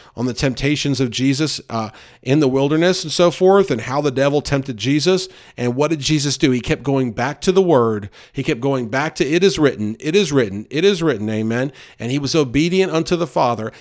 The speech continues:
And notice that the devil tried to tempt Jesus in the wilderness when Jesus was tired. Remember, he was hungry and he was weak. He was fasting and, and, and try to tempt him in this time of weakness.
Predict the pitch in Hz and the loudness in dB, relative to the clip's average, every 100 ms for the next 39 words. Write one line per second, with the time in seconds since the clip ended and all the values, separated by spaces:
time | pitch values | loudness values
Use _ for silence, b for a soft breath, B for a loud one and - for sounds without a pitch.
0 | B 135 139 147 165 143 135 127 135 147 | B 0 2 4 2 -2 -4 -2 0 2
1 | 147 - 151 196 226 - 156 110 143 127 | 2 0 0 0 0 -2 -2 -2 -2 -2
2 | 127 127 120 123 127 139 147 - B B | -4 -6 -4 -4 -2 -2 -4 -6 B B
3 | 131 139 131 139 143 139 156 - - - | -4 -4 0 0 0 -4 -6 -8 -10 -10
4 | 156 160 113 113 131 151 143 151 - - | -2 0 0 0 0 0 0 -2 -8 -8
5 | 156 180 143 117 107 113 123 131 127 135 | -2 -2 -2 -4 -4 -8 -8 -10 -8 -2
6 | 170 151 120 110 - B B _ - 156 | -2 -4 -8 -10 -12 B B _ -6 -4
7 | 175 - 127 110 113 117 - 120 117 117 | -4 -4 -4 -4 -6 -8 -6 -6 -4 -6
8 | 110 135 131 - 160 151 160 151 B B | -4 -4 -4 -4 -6 -4 -4 -4 B B
9 | - 131 139 - 139 156 180 151 131 156 | -6 -4 -4 -6 -8 -4 -4 -4 -4 -4
10 | 196 - 117 95 | -4 -8 -12 -10